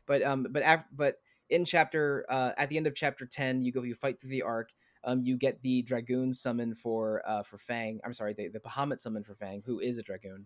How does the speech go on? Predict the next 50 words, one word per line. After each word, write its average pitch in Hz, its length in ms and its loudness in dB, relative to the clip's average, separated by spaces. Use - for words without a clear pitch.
sort 90 220 -12
of. 92 80 -16
Uh, 120 320 2
and, 135 240 0
uh, 123 220 4
but 135 160 -2
then 156 140 2
you 151 80 0
find 151 240 0
an 123 80 0
escape 143 480 -2
pod 107 360 -2
that 120 80 -4
takes 123 240 -2
you 127 60 -4
da-, 113 220 -4
down 120 200 -2
to 120 80 -2
Grand 117 300 -2
Pulse. 160 400 2
And 117 140 -4
Chapter 127 240 -2
eleven, 120 280 0
as 120 120 -4
we 123 40 -6
discussed 120 640 -6
a 123 60 -10
bunch 123 180 -4
of 117 80 -10
times, 113 300 -6
is 123 100 -4
on 131 160 2
the 127 80 2
giant 127 400 0
lush 120 220 -4
planet 113 280 -6
of 110 80 -8
Grand 113 220 -4
Pulse. 107 360 -8
You 127 120 0
spend 139 300 -4
some 135 140 -6
time 131 240 2
camping 139 340 -2
out, 131 200 0
figuring 127 340 0
out 127 180 -2
what 123 120 -4
to 127 80 -10
do. 120 340 -2